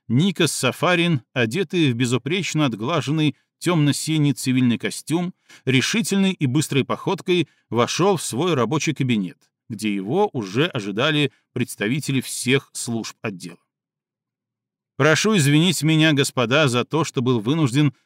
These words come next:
поднять вас среди ночи», сказал Сафарин, занимая место в начале длинного стола для совещаний. «Но сложившиеся обстоятельства требуют незамедлительных действий».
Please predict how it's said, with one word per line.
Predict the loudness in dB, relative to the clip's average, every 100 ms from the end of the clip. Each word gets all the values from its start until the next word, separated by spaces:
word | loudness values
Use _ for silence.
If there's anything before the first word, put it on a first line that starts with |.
| _
поднять | -2 2 4 2 2 -2
вас | 0 0 0
среди | -2 -2 2 4
ночи», | 4 0 -8 -14 _ _ -16
сказал | -10 -4 -4 -4
Сафарин, | -8 -2 0 2 0 -2 _ _
занимая | -4 0 2 2 2
место | 2 0 0 -4
в | -4
начале | -4 -2 0 2
длинного | 0 0 2 2 2
стола | 0 -4 -4 -2 -2
для | -4 -6
совещаний. | -6 -6 -6 -10 -14 -20 _ _ _ _ _ _ 0
«Но | 4 4
сложившиеся | 2 2 2 2 0 0 0 0
обстоятельства | 0 0 0 0 -2 -4 -2 -2
требуют | 0 0 0 2 0 0 0
незамедлительных | 2 4 2 2 0 -2 0 -2 -2 -4
действий». | -10 -10 -12 -18 _